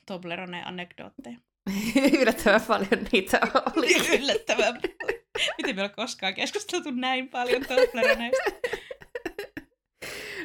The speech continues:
Speaker 2: Oi että. Nonni. No, yllätysherkku osoittautuu kuitenkin marsipaaniksi. Emily ja Richard kertovat, että he ostivat sitä nunnaluostarista.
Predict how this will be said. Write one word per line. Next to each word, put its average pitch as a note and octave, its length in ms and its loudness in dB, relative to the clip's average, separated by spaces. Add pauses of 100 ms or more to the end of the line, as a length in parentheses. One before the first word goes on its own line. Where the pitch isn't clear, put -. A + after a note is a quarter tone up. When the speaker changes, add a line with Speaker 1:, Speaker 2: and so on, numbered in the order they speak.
Speaker 2:
Oi D4 280 4
että. - 360 -6 (440)
Nonni. D#3+ 360 0 (640)
No, G#3 200 4 (180)
yllätysherkku F3+ 840 2
osoittautuu D3+ 720 2
kuitenkin F#3+ 440 0
marsipaaniksi. A3 1120 2 (380)
Emily A3 280 2
ja F#3+ 120 6
Richard G3+ 380 0
kertovat, F3+ 500 2
että D#3+ 200 -4
he E3+ 100 -2
ostivat F3 460 0
sitä E3+ 200 0
nunnaluostarista. E3 1040 -2